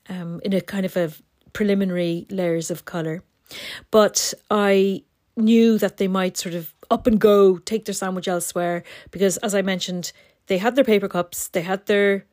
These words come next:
hot sandwich in the wrapper, so they could easily have just gone elsewhere. So really, at the moment, it's just a lovely place to take your, your, your cup of coffee and your sandwich or your hot food. What did Paddy and I have? Oh, we had, uh, spinach and ricotta pastry thingies, and they were gorgeous. They were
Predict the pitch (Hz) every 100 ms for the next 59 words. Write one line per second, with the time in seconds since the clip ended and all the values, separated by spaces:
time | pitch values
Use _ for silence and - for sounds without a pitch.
0 | _ _ - 208 - 196 185 175 - -
1 | 196 185 170 160 - 156 - - - 190
2 | 180 196 185 202 202 175 175 165 165 -
3 | 160 156 156 160 143 - - - 240 302
4 | 285 247 226 240 233 185 - 202 196 190
5 | 185 - 180 170 - - 185 - 180 165
6 | - _ _ _ 196 185 170 - 170 247
7 | 220 196 180 175 - 170 156 165 160 156
8 | - 170 160 156 _ _ _ _ - -
9 | - 202 175 190 240 - - 190 180 175
10 | 175 165 - - - 208 165 220 226 208
11 | 202 185 - - 190 180 175 160 - 160
12 | 165 151 _ _ _ _ _ - 185 -
13 | 175 175 165 151 - - - 262 - _
14 | - 392 392 - - - 220 226